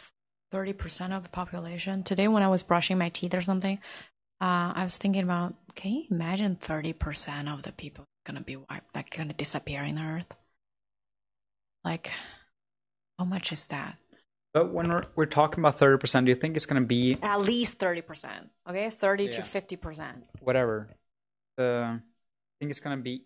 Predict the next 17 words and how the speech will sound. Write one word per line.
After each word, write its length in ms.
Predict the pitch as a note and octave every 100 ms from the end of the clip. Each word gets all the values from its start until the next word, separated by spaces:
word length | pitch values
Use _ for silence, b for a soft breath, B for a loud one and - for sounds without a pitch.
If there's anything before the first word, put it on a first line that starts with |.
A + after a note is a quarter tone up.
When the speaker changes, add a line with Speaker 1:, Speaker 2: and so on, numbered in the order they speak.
| _
Speaker 2:
equally 480 | C#3+ C#3+ _ C#3+ C#3+
spread 300 | - C#3+ C#3
across 320 | C#3 C3+ -
the 80 | C#3
world. 160 | F3+
I 20 |
think, 260 | E3 E3 D3 -
uh, 200 | B2+ B2+ - b b _ _ _
a 60 |
particular 380 | C3+ C3 C#3+ C#3
place 320 | C3+ - C#3+
in 100 | D3
the 80 | C3+
world 200 | A#2+ B2+
is 40 | A#2+
gonna 140 | B2+
be 140 | B2